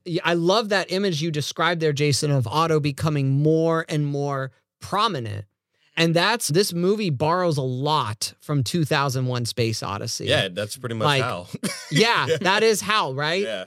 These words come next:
Speaker 1: And this movie, like, I feel like two thousand one Space Odyssey, like, helps decipher Wall-E a bit more and what it means.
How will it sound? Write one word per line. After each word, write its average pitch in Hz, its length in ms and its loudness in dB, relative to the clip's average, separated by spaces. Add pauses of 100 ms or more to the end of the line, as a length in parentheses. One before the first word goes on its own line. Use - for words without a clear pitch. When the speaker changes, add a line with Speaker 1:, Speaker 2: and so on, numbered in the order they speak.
(120)
Speaker 1:
And 156 360 0
this 196 220 2
movie, 190 440 2
like, 165 200 -2
I 175 80 2
feel 262 200 0
like 233 180 2
two 240 160 -4
thousand 208 260 0
one 185 220 0
Space 185 400 0
Odyssey, 156 580 0
like, 151 240 2
helps 165 300 -2
decipher 156 640 0
Wall-E 131 460 0
a 117 60 -2
bit 113 200 -6
more 123 300 -4
and 117 100 -4
what 127 140 -4
it 110 80 -8
means. 120 600 -6